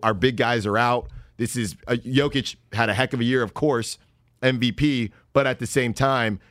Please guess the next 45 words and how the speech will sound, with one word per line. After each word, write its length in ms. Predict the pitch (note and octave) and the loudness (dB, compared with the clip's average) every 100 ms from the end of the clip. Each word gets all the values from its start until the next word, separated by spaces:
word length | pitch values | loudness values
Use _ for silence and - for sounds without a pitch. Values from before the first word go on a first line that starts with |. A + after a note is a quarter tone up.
| _ - | _ 0
all 100 | B2 | 2
right, 260 | G#2+ F2+ - _ _ | 2 -2 -8 _ _
we 180 | B2+ F3 | 0 2
think 340 | D#3+ C#3+ - | 0 0 0
that 160 | A#2 A2 | -2 0
we 160 | B2 | 0
have 220 | A2+ A2+ G2+ | 0 0 0
that 220 | G#2 G2+ | -2 -2
championship 640 | - A#2 A2 G#2 A2+ - | -2 -2 -2 -2 -2 -2
in 120 | G2+ | -2
us. 280 | F#2+ F#2 - - _ _ | -2 -4 -8 -16 _ _
It, 140 | B2+ D3+ | -6 -6
it's 280 | D3+ G3 | -2 -2
gonna 180 | G3 B3 | 2 2
be, 240 | A#3+ C4 - - - - | 2 0 -2 -8 -14 -2
it's 200 | G#3+ A3 | -2 2
like 160 | A#3 B3 | 2 2
this 180 | B3 A#3 | 2 4
every 180 | A3+ A3 | 4 2
year 200 | G#3+ A#3 | 2 2
in 80 | |
the 80 | A3 | 0
West, 320 | D#3 A2+ F#2+ | 0 -2 -2
but 120 | C#3+ D3+ | 0 2
now 100 | D#3+ | 2
you, 200 | F3 C#3+ | 0 0
you 120 | C3+ | 0
have 80 | C#3 | 2
the 80 | |
Grizzlies 420 | D3+ D3+ G#3 F#3 D#3 | 0 2 2 2 2
a 60 | |
year 160 | D3 C#3+ | 2 2
older. 420 | B2+ A#2+ G2 D2+ - _ | 2 0 -2 -6 -12 _
The 80 | D3 | 2
Mavs 460 | D3 D3 F3 F3+ | 2 2 2 2
are 80 | F3 | 2
already 280 | D#3 D#3 D3 | 4 2 2
making 280 | C#3+ C#3 C3 | 0 0 0
moves 200 | C3 A#2 | 0 0
for 80 | A2+ | -2
Christian 380 | C#3+ B2+ B2 | 0 0 -2
Wood. 300 | G#2 G#2+ D#2 - - - | 0 -2 -2 -12 -20 0
Nobody's 440 | B2 E3+ G3 F3 | 2 2 2 2
not 200 | G3+ F3+ | 2 2
pick-, 200 | F#3+ - | 0 0